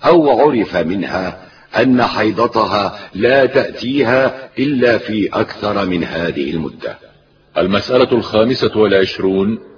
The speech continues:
Speaker 2: قوله تعالى: "وعشرا". روى وكيع عن أبي جعفر الرازي عن الربيع عن أنس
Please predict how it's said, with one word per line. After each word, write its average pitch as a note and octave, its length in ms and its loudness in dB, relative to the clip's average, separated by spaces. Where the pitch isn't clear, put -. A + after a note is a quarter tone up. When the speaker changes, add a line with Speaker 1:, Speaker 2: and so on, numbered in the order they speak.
Speaker 2:
قوله F#2 400 0
تعالى: F2+ 600 2
"وعشرا". D#2 1000 0
روى C3 380 6
وكيع D#3 260 2
عن A2+ 260 2
أبي G#2+ 260 0
جعفر A2 440 2
الرازي F2+ 680 -2
عن F#2 220 0
الربيع F#2 680 0
عن E2+ 140 -2
أنس F2+ 520 -4